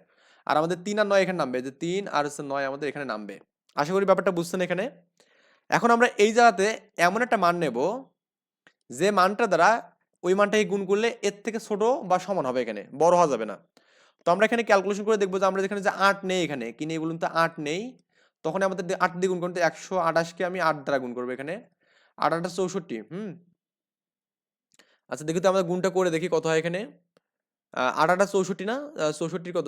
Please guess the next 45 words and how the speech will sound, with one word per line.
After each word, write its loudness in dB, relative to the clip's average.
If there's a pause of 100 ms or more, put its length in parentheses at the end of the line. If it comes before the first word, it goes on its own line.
(100)
চার 2 (100)
এখানে, -8 (380)
হাতে -6
থেকে -4 (100)
ছয়, 0 (600)
আট -2
দুগুণে -6
ষোলো, -2 (180)
ষোলো -2 (600)
সতেরো, -6
আঠারো, 0
উনিশ, -6
বিশ, -10
বাইশ 2
এখানে, -8
বাইশের -2
দুই, -4
হাতে -4
থাকবে -4
কত? -12 (160)
এ-, -4
দুই -4
না, -6 (420)
আট -2
একে -2
দশ, -6
দশ -4
এখানে, -10
মানে -8
এক -6
হাজার -4
চব্বিশ -6
হবে -6
এখানে। -6
তো -8
আমি -6
এখানে -8
যে -4
আট 2
দিয়ে -2
গুণ -4
করি, -6
তাহলে 0
এক 0
হাজার 2